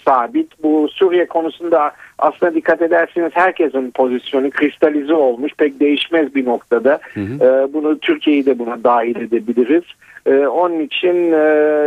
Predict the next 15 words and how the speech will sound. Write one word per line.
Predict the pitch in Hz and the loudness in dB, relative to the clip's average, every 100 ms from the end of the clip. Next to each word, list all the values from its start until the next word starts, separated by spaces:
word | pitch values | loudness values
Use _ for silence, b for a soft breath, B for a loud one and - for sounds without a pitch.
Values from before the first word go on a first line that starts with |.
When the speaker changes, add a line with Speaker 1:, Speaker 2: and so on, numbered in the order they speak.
| 151 | 0
Speaker 1:
Rusya'dan | 165 - 160 143 156 156 151 | 0 -2 0 2 0 0 -2
bir | 147 | 0
değişiklik | 151 147 - - 151 - | 2 0 -4 -4 -4 0
beklenmemeli. | 156 - 156 143 135 123 120 - 160 | 0 2 -2 0 -2 -2 -4 -2 2
E, | 175 180 | 2 2
kongreden | - 233 208 208 202 214 220 | 0 0 2 0 0 -4 -2
olumlu | 196 208 214 214 | 0 2 0 -2
bir | 208 | -4
karar | 202 190 185 190 175 | -2 0 2 0 -2
çıkacağına | 175 196 185 185 180 185 170 | -4 -2 0 2 2 0 0
dair | 175 156 156 170 190 - - _ | 0 0 2 2 0 -2 -16 _
güçlü | 330 - - | -10 -10 -10
işaretler | 349 302 - 151 151 165 - 170 170 | -10 -6 -2 2 2 0 -4 0 0
var. | 143 127 147 | 0 -2 -2
E, | 196 - 143 147 143 | -2 -8 -2 0 0